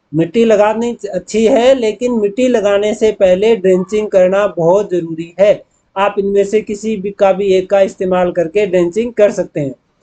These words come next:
I think इसमें मैंने वो तो लिखा ही नहीं है, metalaxyl mancozeb, जिसको Redomil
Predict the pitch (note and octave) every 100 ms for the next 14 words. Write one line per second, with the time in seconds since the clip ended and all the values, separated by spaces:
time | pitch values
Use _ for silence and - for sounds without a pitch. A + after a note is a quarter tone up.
0 | _ _ F3 F#3 F#3 A3 A3 - A#3+ A3
1 | A3 A3 G#3+ G#3+ A3+ A3 G#3+ B3+ A3 A3+
2 | G3+ F#3+ G3 G#3 G#3 G#3+ A3 G#3 G3 G3+
3 | G3+ F#3 F3 D#3+ F3 F#3+ F3+ F3+ G3 G3
4 | G3